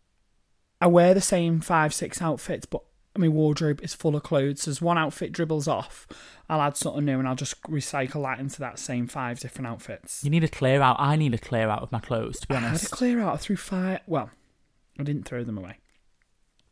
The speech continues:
Speaker 1: I recycled five bin bags of clothes.
Speaker 2: Wow.
Speaker 1: Yeah.
Speaker 2: Charity shop
Speaker 1: Not
Speaker 2: or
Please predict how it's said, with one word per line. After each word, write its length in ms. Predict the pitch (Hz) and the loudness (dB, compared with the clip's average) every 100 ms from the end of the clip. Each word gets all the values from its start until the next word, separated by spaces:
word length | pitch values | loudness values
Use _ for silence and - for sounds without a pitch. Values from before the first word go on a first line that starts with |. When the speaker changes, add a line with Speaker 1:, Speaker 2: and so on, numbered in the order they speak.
| _ - - - | _ -16 -16 -10
Speaker 1:
I 80 | 120 | -4
recycled 840 | 117 135 - 135 139 - 85 - _ _ _ - - - _ | -2 -2 -2 -4 -6 -8 -16 -20 _ _ _ -20 -20 -20 _
five 440 | - 175 143 143 | 0 2 4 2
bin 180 | 139 147 | -2 -2
bags 280 | 156 151 - | -4 -8 -10
of 80 | 117 | -12
clothes. 520 | - 127 131 - - 131 | -10 -8 -10 -12 -14 -2
Speaker 2:
Wow. 480 | 131 131 190 269 127 _ | 2 4 4 2 -2 _
Speaker 1:
Yeah. 240 | 131 131 | -4 -2
Speaker 2:
Charity 260 | 131 233 165 | 2 2 2
shop 160 | 160 147 | 4 4
Speaker 1:
Not 100 | |
Speaker 2:
or 40 | 151 | 6